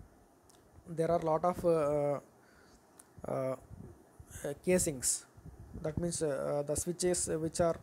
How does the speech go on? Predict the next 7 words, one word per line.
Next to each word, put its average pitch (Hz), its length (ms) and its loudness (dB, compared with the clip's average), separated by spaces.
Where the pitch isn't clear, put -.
enclosed 170 440 2
in 165 100 -2
the 165 100 -2
casing, 147 360 -4
all 160 180 2
those, 185 280 2
uh, 160 100 0